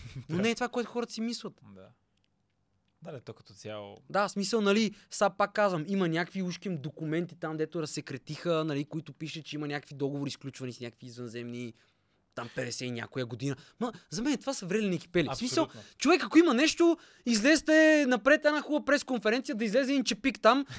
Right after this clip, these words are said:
Speaker 2: да каже, <laughs> „Здравейте, аз съм еди кой си, еди кой си, свидетелствам с името си, да, видях си извънземни,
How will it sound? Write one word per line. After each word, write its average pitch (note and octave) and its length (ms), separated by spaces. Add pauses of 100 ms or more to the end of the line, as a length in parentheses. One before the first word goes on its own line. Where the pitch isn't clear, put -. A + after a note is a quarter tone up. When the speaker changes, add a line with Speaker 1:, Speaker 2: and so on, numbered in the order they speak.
Speaker 2:
да G#3 100
каже, C4+ 580
<laughs> - 100
„Здравейте, A3 420
аз C4 140
съм F#3+ 260
еди G3+ 200
кой F#3+ 200
си, E3+ 140
еди D#3 140
кой G3+ 220
си, A#3 140
свидетелствам G3 600
с - 80
името A3 280
си, B3+ 180
да, G3 220
видях G#3 280
си A3 80
извънземни, G3+ 560